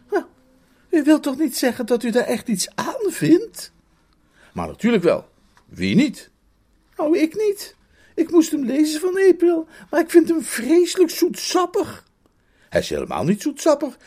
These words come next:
Hij is verdomd goed." Maar, eh, vindt u die meisjes bij hem dan geen afschuwelijke kwijlenbabbels?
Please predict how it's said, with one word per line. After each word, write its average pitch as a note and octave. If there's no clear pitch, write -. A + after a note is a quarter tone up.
Hij -
is A#2+
verdomd B2+
goed." -
Maar, E4
eh, A4+
vindt A4
u G4
die F#4+
meisjes F4
bij E4
hem E4
dan E4
geen D4+
afschuwelijke G#4+
kwijlenbabbels? G#4+